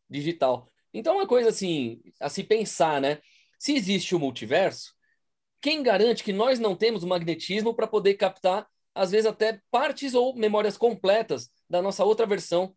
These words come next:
que viveu nesse outro universo? E às vezes esse universo acabou e a gente tem um pedaço que sobrou disso. É uma das teorias também.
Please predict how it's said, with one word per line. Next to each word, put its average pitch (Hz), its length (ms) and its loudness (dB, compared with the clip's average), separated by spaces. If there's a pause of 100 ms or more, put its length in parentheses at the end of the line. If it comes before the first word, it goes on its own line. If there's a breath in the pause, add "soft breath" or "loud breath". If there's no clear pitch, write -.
(160)
que 190 80 -10
viveu 185 260 -2
nesse 180 220 -6
outro 175 180 -4
universo? 151 440 0 (460)
E 143 80 2
às 147 100 2
vezes 175 220 0
esse 196 100 -4
universo 175 400 0
acabou 165 540 2 (200)
e 190 60 -4
a 190 60 -2
gente 226 480 -8
tem 214 160 -4
um 247 140 -10 (220)
pedaço 208 380 0
que - 60 -20
sobrou 185 300 0
disso. - 380 -12 (760)
É 113 120 -2
uma 117 100 -4
das 143 140 0
teorias 175 440 2
também. 151 300 -8